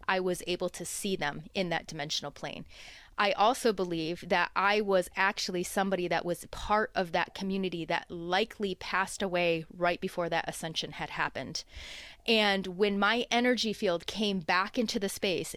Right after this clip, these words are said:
they recognized my energy immediately because they are ascended beings, because they're super open and super psychic. And even though I was in this different body, even though I wasn't the same person that left that community before they ascended,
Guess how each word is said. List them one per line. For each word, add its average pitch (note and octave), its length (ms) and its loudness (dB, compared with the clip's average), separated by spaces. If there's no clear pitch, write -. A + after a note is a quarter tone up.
they G#3+ 300 4
recognized F#3+ 720 0
my E3+ 140 2
energy F3+ 460 -2
immediately F#3 720 0
because F#3 340 -2
they F#3 220 2
are F3 200 2
ascended E3 420 -6
beings, D#3 400 -4
because F3 360 -4
they're D#3+ 180 -2
super - 440 -4
open E3+ 240 -2
and D#3 120 -6
super - 240 -6
psychic. D#3+ 480 -4
And E3 140 -8
even F#3 240 0
though G#3 120 4
I G3 120 4
was F3+ 240 0
in F#3+ 200 -2
this F3+ 220 -2
different F3 580 -4
body, E3 500 0
even G3 220 -2
though F#3+ 100 2
I F3 80 2
wasn't F3+ 280 -2
the D#3+ 80 -8
same F3+ 360 -2
person F3 420 -4
that E3 180 -2
left E3+ 540 -2
that F3 220 0
community E3+ 760 -4
before E3+ 340 0
they D#3+ 140 2
ascended, G#3+ 540 4